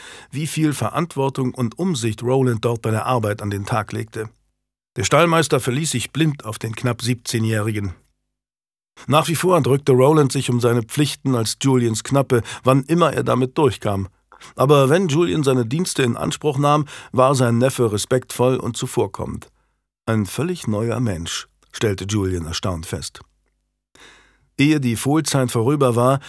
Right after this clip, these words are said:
begann die Schur, und da die Schafzucht in Warringham inzwischen beinahe den gleichen Stellenwert hatte wie die Pferdezucht, fand Julian sich im gleichen Maße davon in Anspruch genommen. Und ehe die Schur vorüber war, begann die Ernte.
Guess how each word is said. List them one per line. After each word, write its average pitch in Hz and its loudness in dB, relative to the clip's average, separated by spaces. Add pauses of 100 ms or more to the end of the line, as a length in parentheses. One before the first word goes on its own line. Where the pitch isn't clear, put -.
(280)
begann 127 0
die 139 2
Schur, 110 0 (340)
und 127 0
da 113 2
die 113 -4
Schafzucht 147 -2
in 101 -2
Warringham 131 4
inzwischen 117 0
beinahe 120 2
den 110 -2
gleichen 117 -2
Stellenwert 123 0
hatte 117 2 (220)
wie 113 -2
die 113 -2
Pferdezucht, 139 -2 (420)
fand 151 0
Julian 151 2
sich 131 0
im 117 0
gleichen 113 0
Maße 120 0
davon 113 0
in 107 -2
Anspruch 110 -6
genommen. 76 -10 (600)
Und 113 -4
ehe 135 4
die 113 -4
Schur 147 2
vorüber 131 2
war, 135 4 (260)
begann 127 2
die 139 2
Ernte. 95 -6